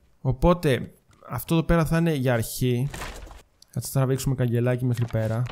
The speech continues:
στη γωνία. Και να γυρίσει και λίγο εδώ, θε. Ωραία, μέχρι εδώ.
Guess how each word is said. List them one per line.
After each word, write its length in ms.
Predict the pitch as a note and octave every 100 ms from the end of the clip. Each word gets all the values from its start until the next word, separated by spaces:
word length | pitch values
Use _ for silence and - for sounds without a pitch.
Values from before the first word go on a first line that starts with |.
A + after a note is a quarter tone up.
| - _
στη 240 | - - A#2
γωνία. 440 | A2+ A2 A2 B2 - _ _ - - _ - _ _ _ _
Και 120 | C3
να 60 | B2+
γυρίσει 380 | A#2 B2 A#2+
και 120 | - A2+
λίγο 280 | A2 A2
εδώ, 200 | G#2+ G#2+ G#2+
θε. 200 | A#2+ C#3+ - - _ - - - - _ _
Ωραία, 340 | - A#2+ A2+ B2
μέχρι 280 | A2+ A2+ A2
εδώ. 400 | G#2+ A#2 C#3